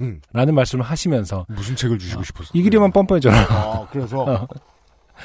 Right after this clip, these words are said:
Speaker 2: 하지만은 뭐 꼭 엄마가 해주고 싶은 말들이 들어있었어, 뭐 이렇게. 아,
Speaker 1: 진짜?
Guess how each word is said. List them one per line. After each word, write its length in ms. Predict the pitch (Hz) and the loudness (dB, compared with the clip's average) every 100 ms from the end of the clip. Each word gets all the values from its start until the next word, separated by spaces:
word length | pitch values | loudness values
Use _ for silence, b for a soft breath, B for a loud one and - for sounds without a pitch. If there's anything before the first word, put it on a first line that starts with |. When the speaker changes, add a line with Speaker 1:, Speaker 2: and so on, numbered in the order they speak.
| B B B B - | B B B B 0
Speaker 2:
하지만은 600 | 196 190 180 175 165 147 | 0 2 4 4 4 2
뭐 260 | 131 123 - | 4 2 0
꼭 180 | 175 180 | 2 4
엄마가 360 | 127 143 143 143 | 4 4 4 4
해주고 200 | 160 175 | 2 -2
싶은 180 | - 170 | -2 0
말들이 320 | 151 143 135 | 2 2 0
들어있었어, 580 | 120 123 113 110 - 117 | 2 2 2 -2 -2 2
뭐 120 | 110 | 4
이렇게. 640 | 120 - 104 104 104 82 92 | 4 2 0 2 0 -4 -8
아, 180 | 98 85 | -8 -4
Speaker 1:
진짜? 240 | 110 113 | -4 -6